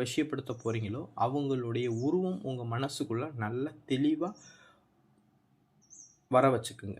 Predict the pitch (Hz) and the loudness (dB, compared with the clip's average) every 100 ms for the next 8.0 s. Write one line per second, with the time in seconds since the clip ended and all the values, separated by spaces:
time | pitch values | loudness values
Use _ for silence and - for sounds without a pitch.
0 | - - 110 113 110 104 123 156 127 120 | -10 -4 -2 0 0 4 4 4 2 0
1 | - 98 - 120 123 117 101 123 131 - | 0 0 0 2 2 2 -2 -2 -4 -10
2 | - 127 127 - 139 160 147 139 123 117 | -8 0 0 4 4 4 4 2 2 -2
3 | 110 113 123 120 110 107 - _ _ - | -2 2 2 2 -2 -2 -6 _ _ 0
4 | 104 101 92 - - 104 110 127 - - | 2 0 -4 -12 -10 -4 -2 -4 -8 -20
5 | - 156 170 156 175 196 202 160 131 139 | 0 6 8 8 8 8 8 8 6 4
6 | 143 135 113 107 135 - - _ _ _ | 2 0 0 0 -2 -6 -14 _ _ _
7 | 131 156 196 202 170 - 147 139 131 117 | 0 4 8 8 6 4 4 4 2 0